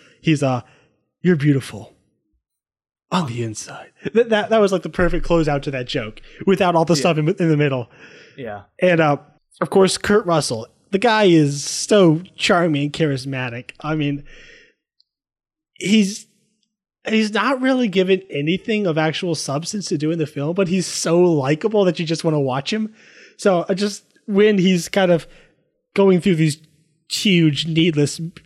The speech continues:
Speaker 1: exposition dumps, it's fun 'cause you're watching Kurt Russell do it. And he, since he is playing up the eighties, uh, hero aspect to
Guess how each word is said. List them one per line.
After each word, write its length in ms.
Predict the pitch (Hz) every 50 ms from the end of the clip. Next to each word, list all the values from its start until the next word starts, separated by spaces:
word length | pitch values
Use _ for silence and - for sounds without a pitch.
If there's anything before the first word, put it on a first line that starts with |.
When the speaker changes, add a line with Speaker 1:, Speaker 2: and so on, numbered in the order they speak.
| _
Speaker 1:
exposition 600 | - 165 - - - 147 139 147 139 - 185 156 143
dumps, 440 | 139 120 113 117 120 - - - - _ _ _ _ _ _ _ _ _ _ _ _ -
it's 160 | 247 - -
fun 280 | - 220 196 190 180 160
'cause 180 | - 175 156
you're 100 | 165 165
watching 340 | 151 151 151 143 - 156 143
Kurt 220 | - - 160 156 165
Russell 260 | 139 143 - - 131
do 180 | 120 123 113
it. 160 | 113 113 - - _ _ - - - - - - _ _ _ _ _ -
And 340 | - 214 196 185 185 185 180 -
he, 280 | 220 - 311 320 - - - - - 240 240 220
since 320 | - - 220 214 214 -
he 240 | - 233 226 262 285 -
is 480 | 262 240 233 214 190 175 175 196 - _ _ _
playing 400 | - - 220 208 202 196 185 180 175
up 220 | 175 175 170 - _ _ _ _ _ _ _
the 160 | 202 208 160
eighties, 540 | 175 175 170 165 180 180 165 147 - - - _ _ _ _ _ _ _ _ _
uh, 160 | 151 143 143
hero 380 | 131 - - 208 196 175 160 151
aspect 640 | 147 135 139 139 131 - - 151 147 139 - _ -
to 220 | - 151 151 156